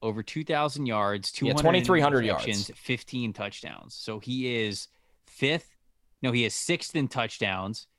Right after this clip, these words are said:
Speaker 1: He is seventh in yards, and he is fourth in catches.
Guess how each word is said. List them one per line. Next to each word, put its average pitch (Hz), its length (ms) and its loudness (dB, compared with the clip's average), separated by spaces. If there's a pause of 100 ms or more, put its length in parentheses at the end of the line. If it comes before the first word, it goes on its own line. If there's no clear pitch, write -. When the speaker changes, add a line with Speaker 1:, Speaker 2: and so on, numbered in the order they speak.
(160)
Speaker 1:
He 107 260 0
is 104 440 0 (1160)
seventh 151 560 0
in 131 120 2
yards, 98 680 0 (280)
and 113 200 0
he 113 260 2
is 101 380 0
fourth 131 420 0
in 107 120 0
catches. - 500 -8